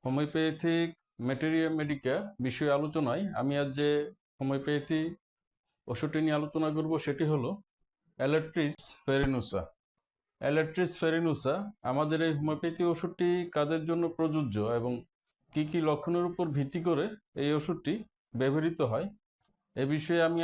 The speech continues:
আজ গুরুত্বপূর্ণ সংক্ষিপ্ত আলোচনা করব ইনশাল্লাহ। ভিউয়ার্স, আমাদের হোমিওপ্যাথি ওষুধ অ্যালেট্রিস ফেরিনোসা, এই ওষুধটি সম্বন্ধে আলোচনা করতে গেলে প্রথমেই যে বিষয়টি বলতে হয় এটি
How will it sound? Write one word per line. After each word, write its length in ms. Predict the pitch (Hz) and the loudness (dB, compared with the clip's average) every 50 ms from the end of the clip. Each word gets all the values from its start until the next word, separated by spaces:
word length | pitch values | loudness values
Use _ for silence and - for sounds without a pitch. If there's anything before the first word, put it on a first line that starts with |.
| 170 170 | 2 0
আজ 100 | 170 - - 139 123 131 | -2 -2 -4 -2 0 2
গুরুত্বপূর্ণ 520 | 147 156 156 160 175 160 165 165 160 135 151 220 254 - _ - - - | 2 0 0 0 -2 -2 0 0 0 0 0 -2 -4 -8 _ -12 -4 0
সংক্ষিপ্ত 400 | 143 139 131 - 160 151 156 - 156 151 | 0 0 0 0 -2 -2 0 0 0 0
আলোচনা 300 | 160 151 156 160 165 160 160 165 | 0 -2 0 0 0 0 0 0
করব 180 | 165 160 165 202 247 247 - _ _ _ _ _ _ _ _ | -2 0 -2 -2 -4 -4 -8 _ _ _ _ _ _ _ _
ইনশাল্লাহ। 480 | - 120 120 117 - 117 98 78 73 - - _ _ _ _ _ _ _ _ _ _ _ _ _ _ _ _ _ _ _ _ _ _ _ _ _ _ _ - | -4 -4 -2 -2 -2 -4 -4 -4 -6 -10 -12 _ _ _ _ _ _ _ _ _ _ _ _ _ _ _ _ _ _ _ _ _ _ _ _ _ _ _ -2
ভিউয়ার্স, 420 | 131 165 160 135 101 82 80 - - - - - - | 0 0 0 0 0 -2 -4 -8 -10 -14 -10 -6 -4
আমাদের 260 | 123 135 147 151 160 147 143 | -2 0 0 0 0 0 0
হোমিওপ্যাথি 600 | 143 143 147 147 - 165 160 160 165 175 175 175 175 175 175 - - _ - 147 | 0 -2 -2 -2 -2 -4 -4 -2 0 0 2 2 2 0 0 -4 -8 _ -2 -2
ওষুধ 300 | 151 147 - 131 127 156 - - _ - | -2 0 0 -2 -2 -2 -6 -8 _ -2
অ্যালেট্রিস 440 | 131 139 147 143 143 - 170 156 160 - | 0 0 0 -2 -2 -4 -4 -4 -2 -2
ফেরিনোসা, 500 | 156 151 160 160 156 131 - - 120 113 - - - _ _ _ _ _ _ - - _ _ _ - 135 | 0 0 2 0 0 -2 -2 -2 -2 -2 -2 -4 -10 _ _ _ _ _ _ -20 -20 _ _ _ 0 2
এই 80 | 139 151 | 2 2
ওষুধটি 280 | 151 151 - 175 180 185 175 - | 2 0 -2 -2 -2 -4 -2 -2
সম্বন্ধে 340 | 180 180 180 180 175 185 180 170 | -2 -2 -2 0 0 2 2 2
আলোচনা 320 | 175 175 - - 175 175 175 175 | 0 -2 -2 -2 -2 -2 0 -2
করতে 200 | 185 165 156 185 175 180 | -4 -2 0 0 2 2
গেলে 180 | 180 147 147 208 - - _ _ _ _ _ _ - - - - _ _ | 2 2 0 -2 -6 -10 _ _ _ _ _ _ -20 -20 -20 -20 _ _
প্রথমেই 440 | 139 139 139 - 170 175 180 180 165 147 | -2 -2 0 0 0 0 0 0 0 0
যে 60 | 156 160 160 165 | 0 0 0 0
বিষয়টি 300 | 160 160 - 175 170 175 160 165 | -2 -2 -4 -4 -2 0 0 0
বলতে 200 | 165 160 160 175 147 131 | 0 0 0 -2 0 2
হয় 180 | 113 131 190 - - _ _ _ _ _ _ _ _ _ _ _ _ - | 2 0 0 -4 -8 _ _ _ _ _ _ _ _ _ _ _ _ -6
এটি 260 | - 127 127 123 165 | -4 -4 0 2 2